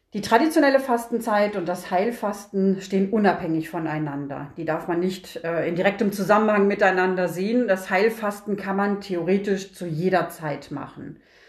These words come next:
Es gibt unterschiedliche Arten des Heilfastens und die Fastenzeit zwischen O-, ähm, Karneval und Ostern würde sich natürlich dann anbieten, da mal einmal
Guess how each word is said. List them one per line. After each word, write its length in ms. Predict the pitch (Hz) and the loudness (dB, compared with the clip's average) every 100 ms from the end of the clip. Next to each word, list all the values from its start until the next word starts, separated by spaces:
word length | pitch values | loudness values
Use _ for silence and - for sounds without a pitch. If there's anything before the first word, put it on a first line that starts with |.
| _ _ _ | _ _ _
Es 80 | _ | _
gibt 240 | 160 - | -14 -4
unterschiedliche 800 | 202 185 196 196 202 202 202 214 | -2 0 -2 -2 -4 -6 -4 0
Arten 320 | 185 196 202 | 0 0 -2
des 240 | 196 190 185 | -4 -4 -2
Heilfastens 840 | 185 196 196 190 190 - 202 196 | 0 0 -4 -6 -8 -4 -4 -2
und 360 | 165 160 - - | -4 -6 -8 -12
die 80 | |
Fastenzeit 1080 | 156 196 190 - 196 185 185 160 202 - - - _ | -6 -4 -4 -2 -4 -4 -2 0 0 -2 -8 -20 _
zwischen 560 | - 160 - 156 156 - _ _ | -10 -10 -4 -4 -4 -10 _ _
O-, 140 | - 196 | -2 2
ähm, 360 | 180 170 170 | 2 0 -4
Karneval 440 | 170 202 208 185 180 | -2 0 4 4 4
und 100 | 170 | 2
Ostern 380 | 220 220 196 175 | 2 2 0 0
würde 160 | 196 | 0
sich 180 | 185 170 | -2 -4
natürlich 360 | 170 - 202 190 | -6 -4 -4 -2
dann 160 | 165 | -2
anbieten, 520 | 160 185 170 180 - 165 | 0 0 -2 -6 -6 -4
da 140 | 170 | -2
mal 160 | 170 165 | -2 -2
einmal 420 | 160 165 160 | -2 0 0